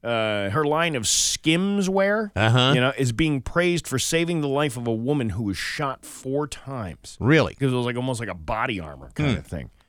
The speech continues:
Speaker 2: She must have had something to say.
Speaker 1: Oh, my God, the last time I was shot that many times was when Ray J gave me the Pop Shot Squeegee Boy in that sex tape you can purchase on YouPorn for thirty-nine ninety-five.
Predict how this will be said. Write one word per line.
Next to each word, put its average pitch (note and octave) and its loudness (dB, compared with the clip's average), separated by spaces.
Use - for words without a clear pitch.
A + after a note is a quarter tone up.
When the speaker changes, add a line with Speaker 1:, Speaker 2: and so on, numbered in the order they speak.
Speaker 2:
She - -4
must A2 4
have A#2 4
had - -6
something B2+ 4
to A#2 2
say. D#3+ 4
Speaker 1:
Oh, F#4+ 6
my G4 6
God, F4 6
the D4 4
last D#4 6
time D4+ 6
I C#4+ 8
was F4+ 2
shot A#3+ 6
that A3+ 4
many A3+ 4
times A3+ 4
was A3 2
when G#3+ 4
Ray A3+ 4
J A#3 2
gave A#3+ 0
me A3+ 2
the F3 4
Pop A#3+ 0
Shot A3+ 2
Squeegee A#3 -4
Boy A#2 -2
in G#2 -4
that A2+ -4
sex - -8
tape B2+ -2
you A2+ -6
can G#2 -6
purchase B2 -8
on A#2 -6
YouPorn A#2 -6
for D2+ -20
thirty-nine G2 -8
ninety-five. G#2+ -14